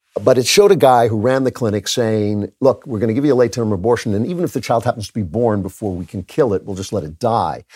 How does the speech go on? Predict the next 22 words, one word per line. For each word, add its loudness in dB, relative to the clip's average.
And -8
so -2
that 4
was -6
kind -4
of -4
the -6
thing -6
that -4
inspired 0
them -12
to -12
take -12
this -14
action. -4
And -8
the -8
judge, 2
obviously -2
a -14
pro-abortion -2
woman, 2